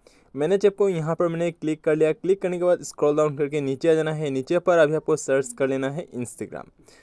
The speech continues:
तो यहाँ पर Instagram दिया हुआ है, आपको इसको क्लिक करना है। क्लिक करने के बाद आपको यहाँ पर दिया जा रहा है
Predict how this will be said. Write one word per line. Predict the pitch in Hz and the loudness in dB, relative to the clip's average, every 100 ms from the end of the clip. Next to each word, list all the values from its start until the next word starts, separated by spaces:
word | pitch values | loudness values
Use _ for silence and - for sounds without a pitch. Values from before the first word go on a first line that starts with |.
| _ | _
तो | 175 | -4
यहाँ | 180 175 | 0 2
पर | 185 | 2
Instagram | 175 160 170 165 165 | 0 -4 -2 -2 0
दिया | 160 160 | 2 4
हुआ | |
है, | 156 | 4
आपको | 139 147 | 2 -4
इसको | - | -4
क्लिक | 139 117 127 | -6 -4 -4
करना | 165 160 160 | -4 -4 -2
है। | 165 160 | -4 -4
क्लिक | 156 170 | -4 -4
करने | 180 165 | -4 -2
के | 160 | 2
बाद | 156 | 4
आपको | 147 - | 2 0
यहाँ | 151 143 | -4 -4
पर | 143 143 | -2 -2
दिया | 123 127 | 4 4
जा | 123 123 | 6 4
रहा | |
है | 135 | 2